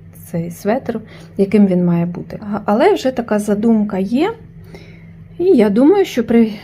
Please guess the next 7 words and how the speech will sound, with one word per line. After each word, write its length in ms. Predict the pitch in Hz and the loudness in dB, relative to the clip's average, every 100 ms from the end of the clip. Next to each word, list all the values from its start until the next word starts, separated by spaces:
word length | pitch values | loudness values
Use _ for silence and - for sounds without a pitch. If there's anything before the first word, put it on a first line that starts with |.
| - - - | -18 -12 -4
натхненні 720 | 202 208 208 240 262 302 285 277 | 2 2 2 4 6 6 4 2
в'язальному 600 | 247 247 247 247 240 220 | 0 0 2 2 4 2
можна 300 | 214 254 277 | 0 0 2
буде 240 | 233 214 214 | 2 2 0
її 360 | 185 180 220 | 0 0 -2
почати 440 | 262 196 208 226 240 | -2 -4 -4 -4 -2
реалізовувати. 920 | 208 254 233 214 185 180 - - - | 0 2 2 0 -2 -4 -6 -10 -12